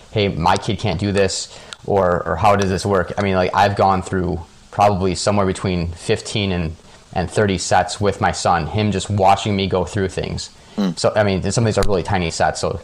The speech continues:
Speaker 1: it's nothing, anything crazy, but bottom line is, the more you practice, the better you're gonna get.
Speaker 2: Yeah, and I do recommend, you know, f-, for some, for some kids, starting with the Duplo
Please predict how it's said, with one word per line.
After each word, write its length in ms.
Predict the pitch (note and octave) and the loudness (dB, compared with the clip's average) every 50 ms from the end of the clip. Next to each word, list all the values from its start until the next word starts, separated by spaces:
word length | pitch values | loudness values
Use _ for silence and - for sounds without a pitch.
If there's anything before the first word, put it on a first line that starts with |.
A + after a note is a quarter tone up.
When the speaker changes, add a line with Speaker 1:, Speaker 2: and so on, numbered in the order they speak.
| - - - - - - | -12 -20 -20 -20 -20 -18
Speaker 1:
it's 120 | - - | -2 0
nothing, 200 | G#2+ F#2+ G#2 G2 | 0 2 2 2
anything 320 | F#2 F#2 F2+ E2 - E2+ D2+ | 2 0 0 -2 -2 -4 -4
crazy, 340 | - G#2+ G2 G2 F#2 F#2 | -2 0 0 0 0 -2
but 260 | E2 - F2 - - - - - - - - - | -2 0 -2 -2 -2 -8 -18 -20 -20 -20 -2 2
bottom 220 | G2+ G2+ G2+ G2 | 4 4 4 6
line 200 | G2 F#2+ G2 F#2+ | 4 4 4 2
is, 240 | F2 E2+ - - - - - - - - - - - - - - - - - - - - - - | 0 -2 -4 -6 -10 -18 -20 -20 -20 -20 -20 -20 -20 -20 -20 -20 -20 -20 -20 -20 -20 -20 -10 -4
the 80 | G#2 | 0
more 160 | G#2 G#2 G2+ | 2 2 2
you 60 | G2 F2+ | 2 2
practice, 680 | - G#2 F2+ F2+ - G#2 F#2+ - - - - - - - - - | 2 2 2 2 2 0 -2 -2 -2 -6 -10 -10 -14 -20 -8 -6
the 60 | - | 0
better 200 | E2 F#2 E2+ F2 | 2 2 2 2
you're 100 | E2+ D#2 | 2 0
gonna 120 | D#2+ - F#2 | -2 -2 -2
get. 280 | E2+ C2+ - - - - - - - - - - - - - - - - | -2 -2 -2 -4 -8 -14 -16 -18 -20 -20 -20 -20 -18 -16 -16 -16 -16 -8
Speaker 2:
Yeah, 240 | - A#2+ A#2 G#2 F#2 | -2 2 2 2 2
and 120 | A2 A#2 A#2 | 2 2 0
I 80 | B2 | 0
do 200 | A#2 A2+ D3+ D#3+ | 0 0 0 2
recommend, 560 | C#3+ C3+ B2+ - B2 G#2+ G#2 G#2+ G#2+ G#2 G2 | 2 0 0 0 0 -2 0 0 0 0 0
you 60 | G2 F#2+ | 0 0
know, 140 | F#2+ F2+ | 0 0
f-, 60 | E2+ - | -2 -4
for 360 | - - - - - G#2+ G2+ | -8 -12 -12 -8 -6 -4 -2
some, 420 | - - A2 G2+ G2+ G2+ G2 F#2 - - - - - - - - - - - - - - - - | -2 0 0 0 2 0 -2 -4 -4 -10 -18 -20 -20 -20 -20 -20 -20 -20 -20 -20 -20 -20 -20 -6
for 140 | - C3 B2 | -4 -2 2
some 240 | - C3+ A#2 A2 | 2 2 2 2
kids, 360 | - - A#2+ A2 G#2 F2+ - - - - | 0 0 0 2 2 0 -2 -6 -6 -6
starting 480 | - - - - G#2+ G#2+ G#2+ G#2 G2 F#2 | -4 -2 0 2 2 2 2 2 2 2
with 240 | F#2+ G2 F#2+ - - | 2 0 0 -2 -6
the 160 | F#2 F2+ F#2+ | -4 -4 -2
Duplo 540 | E2 G#2 G2 F#2+ - - G2 F2+ F2 F2+ | -2 0 -2 -2 0 -2 -2 -2 -2 -4